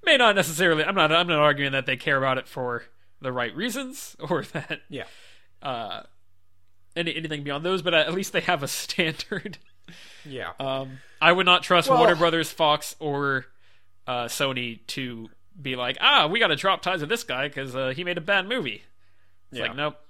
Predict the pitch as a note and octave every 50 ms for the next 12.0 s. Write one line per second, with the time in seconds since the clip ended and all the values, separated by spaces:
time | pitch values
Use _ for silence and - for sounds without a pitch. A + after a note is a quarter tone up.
0 | - - - - - - - C3+ B2+ - - - E3 C#3+ C3+ C3 B2+ - C3 B2
1 | B2+ - - - - - - - - - D#3+ C#3+ - - C3 A#2+ A2+ A#2+ A2+ A2+
2 | - - - - - - - - - - - - - - - - - - - -
3 | - - - - - - F#3 D3+ C3 B2 A#2 A#2 A#2 - A#2 A2 - - - A2+
4 | A2+ A#2 B2 C3+ - G3 - - - - - - - - - - - - - -
5 | - - - - - - - G#2 F#2 - - - - - - - - - - -
6 | - C4 C4 - C4+ C4 C#4+ C4+ G3+ G#3+ A3 A3 A3 G#3 G3+ F#3 G3+ A3+ B3 C4
7 | G#3 G3 F#3+ G#3 C#4+ D#4+ B3+ - - - - D#3+ D3+ C#3+ C3 - - - - -
8 | D#3 D3+ C#3+ C#3 C3+ C3+ C3 B2 B2 B2 B2 C#3 D3+ D3+ D3+ C#3+ C#3 B2 C#3 C3+
9 | C3+ C#3 A#2+ C3+ B2+ B2+ B2 A#2 A2+ A#2 A2 G#2+ G#2+ A2+ A2+ A2+ - - - -
10 | - - - - - - - - - - - - - - - - - - - -
11 | C#3 A#2+ F#2+ E2 F2 G#2 G#2+ G#2+ - - - - - - - - - - C3+ C3+